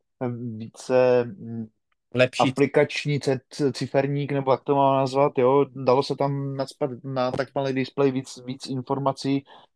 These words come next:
Speaker 1: a pro mě to bylo rozhodující, proč přejít z dvojek na čtyřky ten displej tehdy.
Speaker 2: Ne, hele, já v, v době, kdy byly představeny čtyřky, tak samozřejmě jsem měl dvojky a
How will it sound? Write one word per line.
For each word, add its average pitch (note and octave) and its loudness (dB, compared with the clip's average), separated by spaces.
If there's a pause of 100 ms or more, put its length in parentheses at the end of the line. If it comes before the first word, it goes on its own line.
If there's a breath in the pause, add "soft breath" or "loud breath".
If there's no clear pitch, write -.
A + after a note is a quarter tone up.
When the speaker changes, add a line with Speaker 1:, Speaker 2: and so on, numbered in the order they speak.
Speaker 1:
a C3 4 (400)
pro C3 -6
mě C#3+ -6
to D3 2
bylo D3+ 6
rozhodující, C#3+ 2
proč B2 -4
přejít B2 -2
z - -10
dvojek A2+ 0
na A#2 0
čtyřky - -8
ten A2+ -6
displej G#2+ -2
tehdy. G#2 -6 (540)
Speaker 2:
Ne, D#3 0
hele, E3 -4
já C3+ -2
v, A#2+ -18
v A#2 -16
době, C#3+ -4
kdy C#3+ -8
byly C3+ -4
představeny C3+ -6
čtyřky, - -6
tak C#3 -8
samozřejmě A#2+ -8
jsem B2+ -6
měl C3 0
dvojky G#2 -6 (380 soft breath)
a G#2+ -8